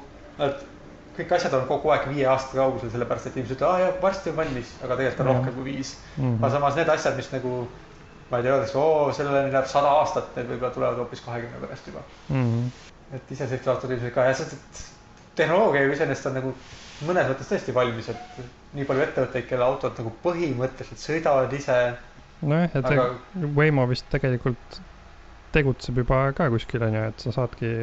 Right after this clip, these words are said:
Speaker 2: kui sa elad usas konkreetses linnas, siis sa saadki isesõitva autoga sõita ühest kohast teise.
Speaker 1: Võib-olla jah, sest et oli nagu vähemalt oli välja lubatud, et see peaks varsti tulema, kas kuskil Arizonas või kus ko-, või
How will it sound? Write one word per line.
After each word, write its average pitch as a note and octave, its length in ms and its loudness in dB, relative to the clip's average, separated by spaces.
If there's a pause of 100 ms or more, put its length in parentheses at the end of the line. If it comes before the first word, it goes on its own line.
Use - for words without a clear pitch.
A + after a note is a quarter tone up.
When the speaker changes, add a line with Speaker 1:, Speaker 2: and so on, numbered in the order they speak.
(220)
Speaker 2:
kui A#2+ 100 -4
sa A#2+ 100 2
elad A#2 200 2
usas A#2+ 240 0
konkreetses B2 460 -4
linnas, B2 300 0
siis A#2 140 -8
sa A#2+ 100 -2
saadki A#2+ 320 -2
isesõitva A2+ 400 0
autoga A2+ 320 -4
sõita A#2+ 240 -4
ühest - 160 -6
kohast A#2+ 220 -2
teise. A2 260 0 (580)
Speaker 1:
Võib-olla G3+ 380 2
jah, E3 140 -2
sest D#3 160 -12
et D3+ 140 -6
oli E3 200 2
nagu D#3+ 160 -4
vähemalt E3 320 2
oli D#3+ 160 -2 (340)
välja F3 220 2
lubatud, F3+ 340 -2
et A#2+ 100 -4
see - 80 -10
peaks B2 200 -4
varsti C#3 300 -2
tulema, C3 340 0 (280)
kas - 120 -10
kuskil B2 260 -6
Arizonas B2+ 500 0
või A#2+ 120 -4
kus A#2+ 260 -12
ko-, C3 240 -2
või B2+ 80 -8